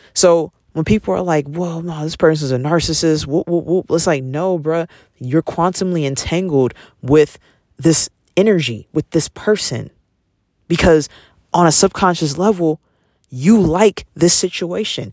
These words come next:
You are exactly where you wanna be because this is really where you wanna be on a subconscious level. Now,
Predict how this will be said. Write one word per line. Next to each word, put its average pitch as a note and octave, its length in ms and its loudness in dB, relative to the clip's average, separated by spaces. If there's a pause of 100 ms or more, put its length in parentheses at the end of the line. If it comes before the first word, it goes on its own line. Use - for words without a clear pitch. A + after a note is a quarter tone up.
(160)
You F#3 220 2
are G3+ 100 6
exactly E3+ 520 0
where F3+ 120 0
you E3+ 140 -4
wanna E3 220 -6
be G#3 260 -8 (160)
because D#3 260 2
this D#3+ 200 -2
is E3 80 -2
really D#3+ 360 0
where F3+ 180 6
you F#3 180 -4
wanna F#3 220 -4
be A3 200 -6
on G3+ 140 -4
a G3+ 40 0
subconscious A3 560 -2
level. A#2+ 320 -4 (280)
Now, E3 180 -6